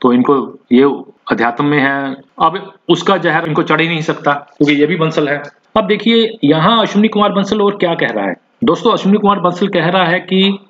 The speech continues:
नॉर्थ ईस्ट में वास्तु का मुख है और निकलने का स्थान साउथ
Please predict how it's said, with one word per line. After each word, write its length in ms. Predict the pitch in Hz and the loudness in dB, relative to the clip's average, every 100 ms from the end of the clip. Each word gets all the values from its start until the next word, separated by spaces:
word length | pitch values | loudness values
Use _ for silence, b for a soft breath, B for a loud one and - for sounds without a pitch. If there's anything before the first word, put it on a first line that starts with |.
| - | 2
नॉर्थ 420 | 120 143 180 190 180 | 4 6 4 2 2
ईस्ट 220 | 170 170 | 0 2
में 140 | 180 180 | 2 2
वास्तु 340 | 151 - 165 | 0 0 0
का 440 | 165 165 175 - - _ | 2 2 0 -4 -12 _
मुख 220 | 147 170 110 | -2 0 -4
है 120 | 101 _ _ 151 | -8 _ _ 0
और 80 | |
निकलने 340 | 139 143 170 175 | 0 0 0 -2
का 80 | 170 | -4
स्थान 400 | - 151 160 165 | -2 0 0 -2
साउथ 240 | 139 | -2